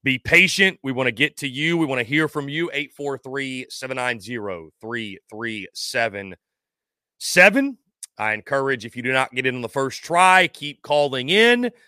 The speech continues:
because we're only able to take one call at a time. So I'm sure there's many Clemson folks out there that, uh, are new to this.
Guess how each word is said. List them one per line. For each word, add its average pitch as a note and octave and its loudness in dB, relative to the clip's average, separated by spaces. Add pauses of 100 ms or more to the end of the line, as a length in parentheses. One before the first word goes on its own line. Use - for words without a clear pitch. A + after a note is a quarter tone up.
because A2+ -8
we're A#2 -6
only C#3+ -4
able B2 -4
to A2+ -12
take B2 -4
one A#2 -8
call A2+ -4
at A2 -8
a G2+ -4
time. G#2+ -4
So G#2 -8
I'm G2+ -10
sure A2+ -14
there's G#2+ -8
many A2 -8
Clemson B2+ -8
folks A#2 -2
out A#2 0
there A2+ 2
that, G#2 -8
uh, G#2 0 (520)
are B2 4
new D#3 4
to A#3+ 6
this. B3 6